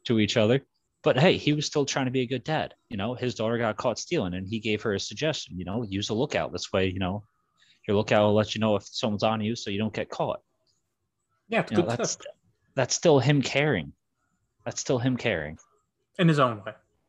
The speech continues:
Speaker 1: Yes, even though it's not the best advice, still him caring. King Shark, thank you, Sly Stallone, once again, for another great performance. You actually did more than Vin Diesel did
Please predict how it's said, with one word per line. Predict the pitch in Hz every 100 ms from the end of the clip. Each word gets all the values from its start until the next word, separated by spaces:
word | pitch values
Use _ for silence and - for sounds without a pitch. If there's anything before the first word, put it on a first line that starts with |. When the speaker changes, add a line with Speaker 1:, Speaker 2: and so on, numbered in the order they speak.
| _ _ _
Speaker 1:
Yes, | 117 78 -
even | 120 113
though | 107 101
it's | -
not | 107 95
the | 92
best | 98 92
advice, | 107 92 90 107 - - _
still | - - - - 120
him | 110 113
caring. | - 78 73 76 _ _ _ _ _ _ _ _ _ _ _ -
King | 123
Shark, | 110 120 139 - - _ _ _ -
thank | 113 107 -
you, | 104 101 98 101 -
Sly | - 107 101
Stallone, | 107 110 98 104 147 - _ -
once | 104 101 -
again, | 92 98 139 - _ _ _ -
for | -
another | 98 98
great | 92 101 95
performance. | 101 - 104 156 - - _ _ _ _ _ -
You | 101 101 101 101 113
actually | 110 - 107 92 -
did | 117 117
more | 110 117
than | 104 101
Vin | 113 98
Diesel | 135 147 101
did | 92 101